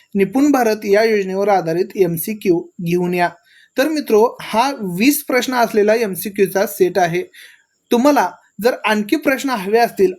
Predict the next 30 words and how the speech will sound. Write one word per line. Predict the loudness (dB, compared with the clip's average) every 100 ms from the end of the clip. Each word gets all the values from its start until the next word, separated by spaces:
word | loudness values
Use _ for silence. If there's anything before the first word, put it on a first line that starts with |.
| _
आणखी | -2 0 0 0
एखादा | 0 0 0
व्हिडिओ | 0 0 2
हवे | 2 2 0
असतील, | 0 0 0 0 0
पन्नास | 0 0 -2 0
मा-, | 0 0 2
अ, | 2 2
प्रश्नांचा | 0 -2 0 -2 0 0
तेन | 0 2
व्हिडिओ | 2 2
हवा | 0 0 0 0
असेल, | 0 -8 -10 -20 -20 _
तर | 0
मला | 0 -2 -4
कमेंट | -2 -2 0 -2
सेक्शनमध्ये | -4 -2 -2 0 0
सांगा, | 0 0 0
मी | 0 -2 -2
तसा | -2 0
व्हिडिओ | 0 0 0 0
घेऊन | 0 -2 -2 -4 -10 -20 _ _
येईन. | 2 2 -2 -12 _ -2
चला | -2
तर | 0 -2
सुरुवात | -2 0 2 2 0 0
करूया. | 2 2
पहिला | 2 0 2 2 0
प्रश्न | 0 -2 0
आहे, | 0 0